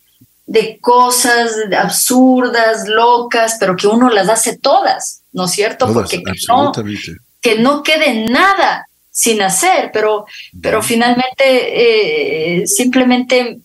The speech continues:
Speaker 1: m-, minaban la angustia y los recursos pocos que quedaban de la familia, porque esta, Ricky, es una pérdida en todo sentido.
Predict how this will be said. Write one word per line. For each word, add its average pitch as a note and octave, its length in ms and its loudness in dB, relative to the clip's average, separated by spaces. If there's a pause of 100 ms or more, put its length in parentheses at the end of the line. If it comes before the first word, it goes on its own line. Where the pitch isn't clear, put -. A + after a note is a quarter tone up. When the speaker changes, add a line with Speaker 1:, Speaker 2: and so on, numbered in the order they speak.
(100)
Speaker 1:
m-, G#3+ 280 -8 (300)
minaban A3+ 920 2
la G#3 240 2
angustia A#3+ 800 0 (600)
y A3 240 0
los A#3 180 2
recursos C4 960 0 (260)
pocos C4+ 420 0
que G#3+ 140 -4
quedaban A3+ 400 0
de A3 100 0
la G3 120 2
familia, A#3 480 -2
porque G#3 220 -4
esta, C#4 420 -2
Ricky, B3+ 360 -2
es C4 120 0
una B3+ 220 2
pérdida B3 360 0
en F3+ 140 -4
todo G#3+ 160 -2
sentido. B3 560 -2